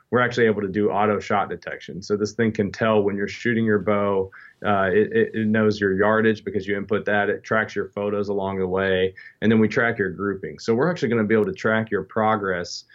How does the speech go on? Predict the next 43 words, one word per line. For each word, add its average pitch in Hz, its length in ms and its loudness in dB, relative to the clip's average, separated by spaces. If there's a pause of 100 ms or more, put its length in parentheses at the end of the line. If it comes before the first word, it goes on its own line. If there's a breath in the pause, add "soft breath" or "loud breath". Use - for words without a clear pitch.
(260 soft breath)
throughout 117 400 0
each 110 120 -6
shoot. 113 580 -4
And, 104 180 0
and, 104 420 -2
uh, 104 40 -6 (260)
down, 120 520 0
I'm 101 280 -8 (100)
thinking 110 500 0
end 117 180 0
of 104 80 4
this 104 220 2
year, 107 300 6
maybe 107 280 0
early 101 260 2
next 107 380 -2
year, 95 340 0 (320 loud breath)
we're 120 140 2
gonna 147 160 4
start 113 260 2
to 101 60 -6
give 107 240 2
you 101 420 2 (560)
recommendations 110 880 0
on 98 220 -4
shot 101 320 2
improvement. 80 560 -10
So 104 240 0
one 101 220 4
of 127 100 2
our 120 160 2
goals 110 380 2
with 98 120 -6
this 98 140 -4
platform 98 680 -2 (380 loud breath)
is 104 140 0
to 107 80 -4
be 113 80 4
able 107 120 4
to 101 60 -2
tell 110 240 2
you, 104 280 2
"Hey," 113 440 2